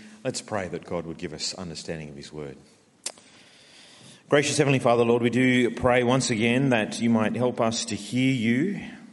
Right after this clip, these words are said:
and to hear what you have to say to us in this, your, your word, your Bible.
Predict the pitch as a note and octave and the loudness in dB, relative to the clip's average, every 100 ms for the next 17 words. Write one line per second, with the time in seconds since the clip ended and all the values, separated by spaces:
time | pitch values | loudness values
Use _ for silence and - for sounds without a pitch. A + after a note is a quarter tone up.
0 | - - _ _ _ _ _ F#2+ F2+ F2 | -20 -20 _ _ _ _ _ -8 -6 -4
1 | G#2+ F#2+ F#2 G#2+ G#2 G2+ G2 F#2+ - G2 | -2 0 -2 -2 -2 -4 -6 -8 -6 -4
2 | F2 D2 C#2 - - - - - _ _ | -4 -6 -8 -8 -8 -10 -14 -20 _ _
3 | _ - E2 E2 E2+ - E2+ E2+ D#2+ E2+ | _ -14 -10 -8 -8 -8 -6 -6 -8 -12
4 | - F#2 E2 D#2+ D2+ C#2 C#2 D2+ C2+ C2 | -14 -10 -8 -8 -8 -10 -12 -12 -12 -14
5 | C2 C2 | -14 -16